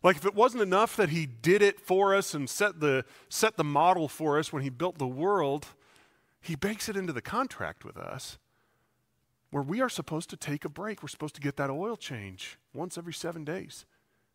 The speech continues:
It's funny, he repeats the Ten Commandments in Deuteronomy, and, uh, Deuteronomy five fifteen, "And you shall remember that you were a slave in the land of Egypt,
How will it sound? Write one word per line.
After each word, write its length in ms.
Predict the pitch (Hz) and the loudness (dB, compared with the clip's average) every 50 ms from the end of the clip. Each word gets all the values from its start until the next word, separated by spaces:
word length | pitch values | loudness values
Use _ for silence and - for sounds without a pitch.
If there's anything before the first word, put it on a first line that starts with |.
| _ _ _ _ _ _ _ _ _ _ _ _ _ _ _ _ _ - _ - | _ _ _ _ _ _ _ _ _ _ _ _ _ _ _ _ _ -18 _ -4
It's 140 | 131 - - | -4 -4 2
funny, 220 | - 185 170 151 | 2 2 2 4
he 100 | 151 160 | 0 0
repeats 380 | 147 139 123 - 185 175 - - | -2 -4 -8 -8 -10 -10 -8 -10
the 80 | 147 | -10
Ten 200 | - - 131 123 | -6 -6 -6 -6
Commandments 460 | - 120 117 113 110 110 104 104 - | -6 -6 -6 -4 -4 -4 -6 -8 -8
in 120 | 117 110 104 | -8 -8 -6
Deuteronomy, 680 | 117 127 120 117 110 113 117 120 120 110 104 98 - - - - - - _ - | -6 -6 -4 -2 -2 0 0 0 0 -2 -4 -6 -8 -10 -16 -20 -20 -20 _ 0
and, 340 | 131 127 127 123 123 120 120 | 2 2 2 2 2 4 4
uh, 380 | 117 113 110 107 107 104 107 110 _ _ _ _ _ _ _ _ _ _ _ _ _ _ _ _ _ _ - | 4 6 4 4 2 2 0 -4 _ _ _ _ _ _ _ _ _ _ _ _ _ _ _ _ _ _ 0
Deuteronomy 400 | 151 160 160 151 143 139 131 120 | 2 4 4 4 4 2 0 -4
five 480 | - - - 147 139 143 139 131 117 | -4 2 4 6 6 6 4 2 0
fifteen, 680 | - - 135 127 - - - 151 143 131 120 113 104 - _ _ _ _ _ _ _ _ - - | -2 -2 -2 -2 -2 -4 -6 -4 -2 -2 -2 -4 -6 -10 _ _ _ _ _ _ _ _ -2 -2
"And 160 | 139 143 135 | -2 0 2
you 160 | 185 247 254 | 2 2 2
shall 260 | - - 247 233 220 | 4 4 4 4 6
remember 800 | 180 180 165 156 160 170 180 180 180 160 139 120 104 95 - - _ _ _ _ _ - - - _ - - | 4 2 0 2 2 2 2 2 0 -2 -2 -2 -4 -6 -8 -14 _ _ _ _ _ 2 2 2 _ -8 -2
that 280 | - 147 143 - - - | 0 0 0 0 -2 -4
you 100 | 175 202 202 | 0 0 0
were 180 | 202 190 180 180 | 0 0 -2 -2
a 60 | - | -2
slave 800 | - - - - - 165 180 190 175 139 117 110 104 98 - - _ _ _ _ _ _ | -2 -2 -12 -6 2 4 4 4 4 2 -2 -4 -6 -8 -10 -18 _ _ _ _ _ _
in 180 | - 147 147 139 | 0 0 2 4
the 80 | 135 | 4
land 380 | 135 143 156 165 170 165 165 147 | 6 6 4 4 4 2 2 2
of 160 | 127 139 - | 0 0 -2
Egypt, 560 | 170 160 160 131 123 123 - - - - - | -4 -4 -2 -2 -4 -4 -4 -4 -8 -12 -12